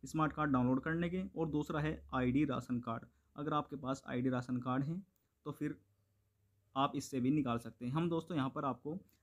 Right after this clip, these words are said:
राशन आईडी कार्ड से निकाल कर दिखाएंगे। चलिए दोस्तों हम इस पर क्लिक कर देते हैं। जैसे इस पर क्लिक करेंगे, अब दोस्तों यहाँ पर हमें अपने राशन कार्ड आईडी का नंबर डालना होगा इस बॉक्स में। हम दोस्तों नंबर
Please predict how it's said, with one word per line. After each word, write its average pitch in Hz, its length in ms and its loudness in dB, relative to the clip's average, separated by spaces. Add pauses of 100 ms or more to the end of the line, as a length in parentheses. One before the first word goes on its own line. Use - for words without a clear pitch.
(120)
राशन 165 300 2
आईडी 147 260 2
कार्ड 131 260 0
से 127 240 -4 (240)
निकाल 131 320 4
कर 127 140 0
दिखाएंगे। 117 580 -2 (800)
चलिए 196 180 4
दोस्तों 151 340 0
हम 156 240 0 (100)
इस 117 120 -10
पर - 140 -6
क्लिक 135 300 -4
कर 120 120 -2
देते 120 240 0
हैं। 165 200 -4 (600)
जैसे 185 280 0
इस 202 80 -2
पर - 120 -4
क्लिक 156 320 -4
करेंगे, 131 260 6
अब 139 160 -2
दोस्तों 135 280 0
यहाँ 127 160 4
पर 135 160 -2
हमें 131 420 8 (380)
अपने 143 280 2
राशन 131 300 2
कार्ड 123 340 0
आईडी 123 240 2
का 120 120 0
नंबर 117 420 2 (140)
डालना 120 340 6
होगा 117 340 0
इस 139 180 -6
बॉक्स 113 320 -2
में। 117 120 0 (560)
हम 170 140 2
दोस्तों 156 260 2
नंबर 123 320 6